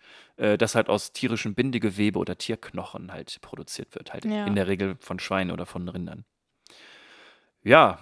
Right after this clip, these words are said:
Speaker 1: auf jeden Fall, äh, gibt es halt wirklich eine Menge von, ja, Zutaten, die einen wirklich tierischen Ursprung haben, aber mittlerweile zum Glück synthetisch hergestellt werden. Aber dass es wirklich so viele sind und dass es, dass da Läuse im Spiel sind und irgendwelche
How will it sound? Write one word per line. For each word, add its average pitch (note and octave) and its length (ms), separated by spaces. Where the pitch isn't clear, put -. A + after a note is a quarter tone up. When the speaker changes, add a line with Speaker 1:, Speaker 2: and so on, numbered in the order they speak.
Speaker 1:
auf A2 180
jeden C#3 140
Fall, A#2 560
äh, - 180
gibt - 160
es C3+ 140
halt A2 140
wirklich C3+ 240
eine G#2+ 100
Menge C#3+ 580
von, A2+ 560
ja, F2+ 180
Zutaten, - 680
die G#2+ 140
einen G#2+ 200
wirklich - 260
tierischen D3 420
Ursprung G#2+ 420
haben, G#2+ 300
aber G#2 320
mittlerweile A2+ 580
zum - 200
Glück G2+ 240
synthetisch A2 460
hergestellt A2+ 440
werden. G#2+ 280
Aber A2 180
dass A2 140
es G#2+ 100
wirklich A#2 240
so B2 140
viele A2+ 240
sind A2 240
und G#2+ 80
dass G2+ 140
es, - 260
dass - 160
da G2+ 60
Läuse G#2+ 480
im - 100
Spiel F#2+ 380
sind G#2 320
und G2 120
irgendwelche G2+ 600